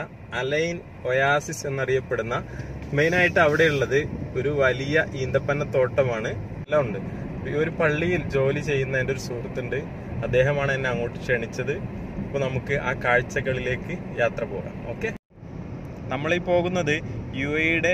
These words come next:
ഹിസ്റ്റോറിക്കലായിട്ടുള്ള വളരെ പ്രധാനപ്പെട്ട ഒരു സ്ഥലമാണ്. യു എയുടെ രാഷ്ട്രപിതാവ് കരുതലിൻ്റെയും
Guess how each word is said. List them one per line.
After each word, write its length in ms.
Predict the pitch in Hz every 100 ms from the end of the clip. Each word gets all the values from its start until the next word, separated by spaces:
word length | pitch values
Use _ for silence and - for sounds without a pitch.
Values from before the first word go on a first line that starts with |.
| 175 127
ഹിസ്റ്റോറിക്കലായിട്ടുള്ള 960 | 135 - 151 160 160 170 165 - 165 147
വളരെ 260 | 120 120 160
പ്രധാനപ്പെട്ട 440 | 156 143 151 151 147
ഒരു 80 | 139
സ്ഥലമാണ്. 500 | - 139 139 131 117 127 - - - 120
യു 80 | 135
എയുടെ 220 | 143 151 151
രാഷ്ട്രപിതാവ് 840 | 120 123 104 156 151 147 147 139 120 -
കരുതലിൻ്റെയും 840 | 120 117 120 139 143 147 151 151